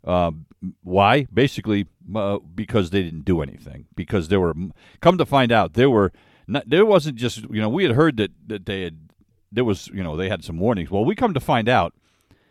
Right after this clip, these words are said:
that they had, like, four opportunities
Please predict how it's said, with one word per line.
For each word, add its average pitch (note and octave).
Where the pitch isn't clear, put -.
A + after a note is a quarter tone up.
that A#2+
they A#3+
had, C#3
like, A2+
four B3
opportunities C3+